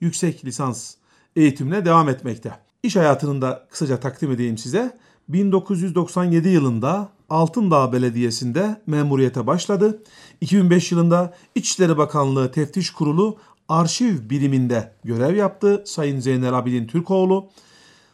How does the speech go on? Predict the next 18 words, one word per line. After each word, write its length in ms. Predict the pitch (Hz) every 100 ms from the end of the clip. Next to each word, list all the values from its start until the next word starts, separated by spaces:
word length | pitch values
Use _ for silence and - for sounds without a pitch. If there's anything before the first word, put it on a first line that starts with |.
| -
Daha 180 | 160 254
sonra 560 | 220 156 117 131 185 - -
iki 240 | - 175
bin 100 | 180
altı, 540 | 143 131 113 170 202 -
iki 220 | 147 170
bin 100 | 175
on 200 | 180 175
dört 220 | 143 131
yıllarında 720 | 131 117 113 107 107 160 208 - _ - - -
İçişleri 480 | 220 202 - 147 131
Bakanlığı 760 | 120 135 120 113 117 180 233 _ _ -
Nüfus 380 | 156 247 233 175
Vatandaşlık 720 | 170 170 165 170 165 208 -
İşleri 580 | 156 - 151 151 196 208 - _
Genel 320 | 117 143 196 220
Müdürlüğü'nde 840 | 170 147 135 131 123 117 175 208 - _ -
Arşiv 480 | 156 139 - 185